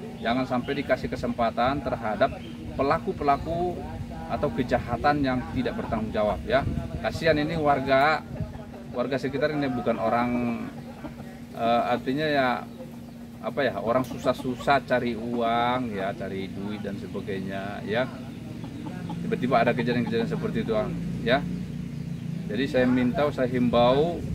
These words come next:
eh, buat warga Paris tetap, eh, apa ya, semualah khususnya lingkungan di Paris harus ada kesadaran dari bapak-bapak semuanya ya. Artinya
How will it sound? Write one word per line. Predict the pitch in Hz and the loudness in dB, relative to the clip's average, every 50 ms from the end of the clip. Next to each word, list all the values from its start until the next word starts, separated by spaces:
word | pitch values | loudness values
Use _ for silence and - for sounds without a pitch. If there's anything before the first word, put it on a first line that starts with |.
| - - | -4 -2
eh, | - 104 104 113 110 107 104 - | -2 2 4 4 4 4 2 -2
buat | 113 110 - - | -2 -2 0 0
warga | 110 113 107 - 117 127 135 139 143 147 147 147 - - - - - - - - - - - - | 0 0 0 2 2 4 4 4 4 4 2 0 -2 -6 -6 -4 -4 -4 -2 -2 -4 -2 -4 -2
Paris | 101 101 107 113 127 143 143 - - - - - - - - - - - - - - | 0 2 2 2 2 2 0 -2 -4 -4 -4 -4 -4 -4 -4 -4 -4 -4 -4 -4 -2
tetap, | - 120 - - 151 165 175 233 - - - - - - | -2 -2 2 6 8 8 8 8 6 2 0 -2 -2 -2
eh, | 113 117 120 123 123 127 127 127 127 127 127 131 131 127 127 - - - - - - - - - - - - - - - - - - - | 2 2 4 4 6 6 6 6 6 8 6 6 6 6 4 4 0 0 -2 -4 -4 -4 -4 -4 -4 -4 -2 -2 -2 -4 -4 -6 -6 -4
apa | - - 147 | -2 0 4
ya, | 147 135 117 104 98 - - - - - | 4 4 4 2 0 -4 -4 -4 -4 -4
semualah | - 151 185 214 226 208 170 135 - - | 0 2 4 6 6 6 6 4 2 0
khususnya | 131 127 131 - - - 165 156 160 160 | -2 -2 -2 -4 -4 0 2 2 2 2
lingkungan | 160 160 - 151 147 151 165 160 | 2 0 -2 -2 -2 -2 -2 -2
di | 151 135 | -2 0
Paris | 135 139 143 147 160 180 185 - - - - - - - - - - | 0 0 0 2 0 0 -2 -4 -6 -8 -8 -8 -8 -8 -6 -6 -4
harus | 120 120 120 - | -4 -4 -2 0
ada | 139 147 151 | 2 2 2
kesadaran | - 147 123 - 127 127 127 127 120 123 131 135 135 131 135 131 | 2 0 -2 0 0 4 4 6 6 6 6 6 4 4 2 2
dari | 123 117 120 127 139 143 117 - - - - - - - - | 2 2 2 2 0 -2 -4 -4 -6 -6 -6 -6 -6 -6 -2
bapak-bapak | - 113 113 117 113 117 120 110 110 | 0 2 4 4 4 2 2 -2 -2
semuanya | 110 107 107 104 104 101 92 - - - | -2 0 0 0 0 0 -2 -4 -4 -2
ya. | 92 110 127 127 107 | 0 0 0 0 -2
Artinya | 107 107 - - 110 113 131 143 160 165 | -4 -4 -4 0 2 2 4 4 2 2